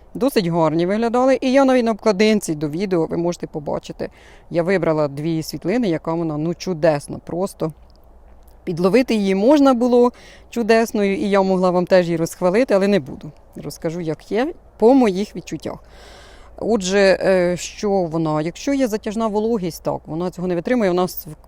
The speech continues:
покривається от, е, цими ботритісом, чи то п'ятнами такими. Тому, можливо, або їй постійно бризкати, або їй треба теплицю, швидше за все, щоб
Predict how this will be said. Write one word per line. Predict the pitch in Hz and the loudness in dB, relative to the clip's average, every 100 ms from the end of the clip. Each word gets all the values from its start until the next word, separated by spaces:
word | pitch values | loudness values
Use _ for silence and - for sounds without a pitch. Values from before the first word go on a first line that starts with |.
| - 156 | -18 -14
покривається | 170 190 175 190 202 180 - - 165 151 | -8 -4 2 4 4 2 -2 -4 -2 -2
от, | 147 - 147 | -6 -10 -10
е, | 147 139 | -10 -8
цими | - 165 156 | -8 -6 -6
ботритісом, | 143 139 156 226 294 294 226 214 | -6 -8 -4 -2 -2 -2 -4 -6
чи | 180 | -6
то | - 147 - - - | -10 -12 -14 -20 -8
п'ятнами | 196 285 302 254 240 | -4 -2 -2 -2 -4
такими. | 233 - 233 226 226 - - - - - | -6 -4 -2 -2 -6 -10 -20 -20 -20 -10
Тому, | 175 190 240 | -6 -2 0
можливо, | 226 196 170 208 196 | 0 0 0 0 0
або | 170 175 | 0 -2
їй | 170 | -4
постійно | 165 160 - 190 165 | -6 -8 -6 -4 -4
бризкати, | 151 247 - 226 | -2 -4 -2 -2
або | 180 170 | -2 -2
їй | 180 208 | -4 -4
треба | 180 175 160 | -2 -4 -4
теплицю, | - 156 160 190 - | -8 -8 -8 -8 -10
швидше | 175 180 185 - | -12 -10 -8 -8
за | 156 | -8
все, | 160 - 170 | -6 -4 -4
щоб | - - | -4 -12